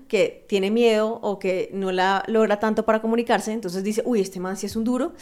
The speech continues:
pero hasta ahí va, o sea, me inspiró. Si sale uno, uy, con una chispa y una emoción,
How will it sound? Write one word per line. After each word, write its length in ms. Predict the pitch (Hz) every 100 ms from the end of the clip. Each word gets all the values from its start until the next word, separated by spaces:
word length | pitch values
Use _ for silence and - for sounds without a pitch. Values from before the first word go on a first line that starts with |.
| - - - - _ _ - - _ -
pero 160 | 220
hasta 200 | 202 -
ahí 100 | 180
va, 260 | 190 - -
o 40 | -
sea, 120 | 214
me 120 | 226 233
inspiró. 640 | 220 226 220 208 - -
Si 160 | - -
sale 320 | 196 208 196
uno, 220 | 208 226 233
uy, 200 | 254 247
con 160 | 208
una 140 | 185 180
chispa 360 | 233 226 240
y 60 | 233
una 80 | 240
emoción, 320 | 240 226